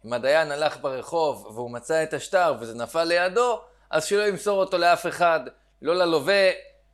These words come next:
ולא למלווה. מה ישנה ליד הדיין? למה אם הדיין מצא את השטר, דווקא הוא לא יחזיר אותו ללווה או למלווה? לכן מבאר ואומר רבא,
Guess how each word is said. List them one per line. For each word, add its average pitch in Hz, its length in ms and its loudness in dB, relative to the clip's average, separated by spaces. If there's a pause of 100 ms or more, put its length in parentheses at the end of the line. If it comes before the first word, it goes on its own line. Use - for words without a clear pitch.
ולא 156 640 0
למלווה. 139 580 -2 (280)
מה 110 220 -2
ישנה 143 340 -2
ליד 139 280 2
הדיין? 120 440 -2 (460)
למה 151 300 2
אם 160 220 0
הדיין 135 1200 0
מצא 156 260 0
את 151 100 -4
השטר, 151 520 0 (280)
דווקא 151 360 -2
הוא 170 460 -4 (320)
לא 151 540 0
יחזיר 135 400 -4
אותו 214 260 -2
ללווה 127 500 0
או 139 120 0
למלווה? 117 500 -2 (600)
לכן 185 360 -2
מבאר 156 480 -2
ואומר 139 520 -2
רבא, 127 480 -2